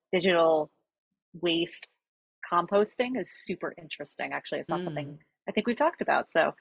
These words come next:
Speaker 1: gonna put that in my back pocket, actually.
Speaker 2: Fun.
Speaker 1: Um, yeah, thanks so much, Michael, for that question. That was, that was a great question. Um, we've got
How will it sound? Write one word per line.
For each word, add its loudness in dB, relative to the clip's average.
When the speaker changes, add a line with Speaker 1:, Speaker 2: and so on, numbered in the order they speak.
Speaker 1:
gonna -6
put -2
that 0
in -2
my -2
back -8
pocket, -6
actually. -4
Speaker 2:
Fun. -2
Speaker 1:
Um, 4
yeah, -4
thanks 0
so 2
much, -6
Michael, -6
for -8
that -2
question. -10
That -10
was, -20
that -6
was -10
a -16
great -6
question. -8
Um, 6
we've -2
got 0